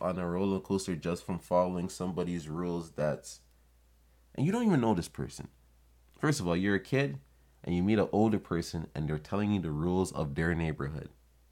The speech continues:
Which is really not their neighborhood. It belongs to the government. And you're listening to these rules,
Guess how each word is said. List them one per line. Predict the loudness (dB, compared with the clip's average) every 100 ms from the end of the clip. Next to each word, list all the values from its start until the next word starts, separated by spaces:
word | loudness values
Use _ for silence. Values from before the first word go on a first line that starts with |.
| _ _ -16 -6
Which | -4 -2
is | -2
really | 0 2 4 4
not | 2 2
their | 0 0
neighborhood. | 0 -2 -6 -10 -10
It | -4
belongs | -2 -2 -4
to | -6
the | -4
government. | -2 -4 -4 -6
And | -6
you're | -6 -2
listening | -2 0 0 0
to | 0
these | 0 0 0
rules, | 0 0 -2